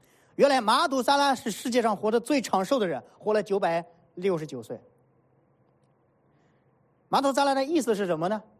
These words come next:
这个名字的意思是投标枪的人，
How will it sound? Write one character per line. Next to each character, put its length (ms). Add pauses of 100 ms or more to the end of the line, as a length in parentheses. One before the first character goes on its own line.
(300)
这 120
个 80
名 160
字 80
的 60
意 220
思 160
是 320 (1000)
投 260
标 220
枪 220
的 100
人， 180